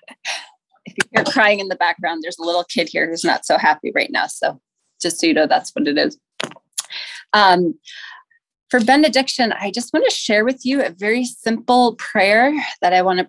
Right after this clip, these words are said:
pray over us. It's called the Welcoming Prayer. And this is associated with Thomas Keating. Um, and I'm, I'm gonna,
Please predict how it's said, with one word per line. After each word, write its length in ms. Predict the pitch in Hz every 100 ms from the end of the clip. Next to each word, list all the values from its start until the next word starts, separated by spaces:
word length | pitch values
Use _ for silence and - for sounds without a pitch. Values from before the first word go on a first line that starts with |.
| -
pray 200 | 202 202
over 240 | 208 208
us. 160 | 247 -
It's 140 | -
called 340 | - 196 190 180
the 80 |
Welcoming 800 | 175 180 190 233 - 180 160 165
Prayer. 480 | - 160 156 - 302 _ _ _ - _ _ - -
And 100 | 190
this 160 | 202
is 140 | 262 240
associated 840 | 233 196 202 - 220 220 196 -
with 200 | 170 170 - - - - -
Thomas 460 | 196 190 196 190
Keating. 720 | - - 202 185 - - 247 - _ _ _ - - - _ -
Um, 560 | 196 185 180 175 170 - _ _ _ _ _ - _ _ -
and 340 | 240 233 - - _ _ -
I'm, 240 | 233 - -
I'm 160 | 143
gonna, 380 | 247 349 381 214